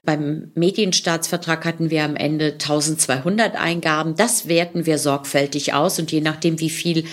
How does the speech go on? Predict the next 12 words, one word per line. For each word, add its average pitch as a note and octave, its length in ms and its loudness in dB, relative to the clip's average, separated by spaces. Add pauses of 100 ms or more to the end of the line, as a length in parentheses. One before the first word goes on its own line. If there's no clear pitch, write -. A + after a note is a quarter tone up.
(220)
bei E3 140 2
uns D#3 180 -2
eintrifft, F3 460 0
desto D#3 400 0 (240)
länger E3 340 2
und C#3 80 -4
sorgfältiger E3+ 640 2
müssen D#3 300 2
wir D3+ 140 0
uns C#3+ 180 2
damit B2+ 360 -2
beschäftigen. G#3+ 640 0